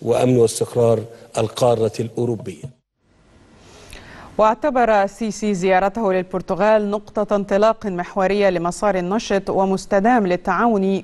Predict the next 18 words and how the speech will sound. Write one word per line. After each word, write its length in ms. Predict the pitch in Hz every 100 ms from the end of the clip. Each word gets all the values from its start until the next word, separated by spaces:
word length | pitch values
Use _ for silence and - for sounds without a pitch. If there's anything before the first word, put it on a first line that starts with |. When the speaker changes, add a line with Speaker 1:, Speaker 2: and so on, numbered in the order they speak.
| -
Speaker 2:
والشراكة 720 | 170 226 - 208 262 262 202
بين 280 | 170 165 160
البلدين. 680 | 147 175 170 139 80 - - - - - - - - - - - - _ - - -
Speaker 1:
إنني 300 | 101 123 139
أعتبر 400 | 120 123 135 131
زيارتي 460 | 110 120 120 127 127
للبرتغال 720 | 120 110 107 113 120 123 127 - - - - -
نقطة 400 | 139 135 139 -
انطلاق 440 | 120 - - 123 123
محورية 580 | 107 117 120 123 127 120 - - - -
لمسار 480 | 110 113 110 135 131
نشط 640 | 127 131 131 - - - - - -
ومستدام 680 | 104 113 - 113 123 123 127 127 - - -
للتعاون 440 | 104 - 113 127
والشراكة 520 | 123 113 - 117 117 117
بين 280 | 120 113
بلدينا 680 | 110 110 110 117 113 110 110 - - - -
الصديقين 580 | - 123 117 - 82